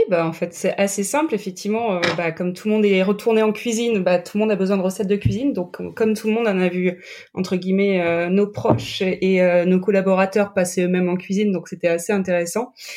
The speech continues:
Ce qui s'est trou-, ce qui s'est passé, c'est que nous, on est une rédaction d'habitude, euh, qui travaillons en physiquement. On n'est pas très télétravail, euh, dans les équipes. Et là, euh, il a fallu du jour au lendemain, bah, en fait, toutes les équipes passent en télétravail,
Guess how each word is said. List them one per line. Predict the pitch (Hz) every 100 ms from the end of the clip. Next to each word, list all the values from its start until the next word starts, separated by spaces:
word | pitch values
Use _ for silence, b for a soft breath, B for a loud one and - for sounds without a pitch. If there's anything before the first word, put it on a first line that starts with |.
| B
Ce | -
qui | -
s'est | 190
trou-, | 202 - 214 -
ce | -
qui | - 220
s'est | 233
passé, | 226 214 269
c'est | 277 254 208
que | 208
nous, | 196 202 233
on | 214
est | 185 185 185
une | 180 180
rédaction | 190 190 190 - 220
d'habitude, | 202 175 180 - 190
euh, | 170
qui | 170 190
travaillons | - 185 180 185 185 -
en | 190
physiquement. | 185 - 240 214 214 247 277
On |
n'est | 180
pas | 233
très | 233 220
télétravail, | - - 196 196 - 190 185 185 175
euh, | 160 160 b b
dans | 185
les | 185 180
équipes. | 180 302 294 - B B -
Et | 202
là, | 214 247 294 -
euh, | 214 196 190
il | 202
a |
fallu | 196 202 226 202
du | 190
jour | 190 247
au |
lendemain, | 208 190 208 262
bah, | 208 180
en |
fait, | 185 214
toutes | - 311
les | 247 226
équipes | 220 226
passent | 190 185
en | 185
télétravail, | 226 208 208 190 214 277 294